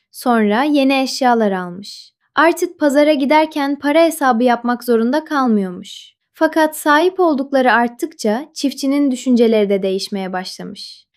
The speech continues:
Bir akşam altın yumurtalara bakarken kendi kendine, "Bu tavuk her gün bir altın yumurta veriyor. Demek ki içinde çok daha fazla altın olmalı." diye düşünmüş.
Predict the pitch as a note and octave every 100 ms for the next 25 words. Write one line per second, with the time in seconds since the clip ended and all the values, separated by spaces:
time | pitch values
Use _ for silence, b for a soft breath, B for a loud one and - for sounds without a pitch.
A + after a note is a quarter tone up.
0 | _ - F#4 D#4 - G#3+ G#3+ D#4+ b -
1 | C4+ C#4+ E4 F#4 E4+ D4+ D4 D4 C#4+ C#4+
2 | C4+ C4+ D4+ D4 A#3+ G#3 G#3+ G#3+ G3+ G3+
3 | G#3 G3 F#3+ A3+ C#4+ _ _ - D4+ D#4+
4 | D4 D4 - E4+ F4 D4 D#4 D4 C#4+ C4
5 | C4 C4+ B3 A3 G#3 G#3+ G3+ G3 F#3 F#3
6 | G3+ _ _ - B3+ D4 D4+ - B3 -
7 | C4 B3 B3 F4+ F#4 - D4 D4+ D4 C4+
8 | B3 B3+ G#3+ G#3 G#3+ G3 F#3+ F#3 F3+ F#3
9 | _ _ - G#3+ F#3+ F#3+ - F#3 F3+ G3+
10 | - -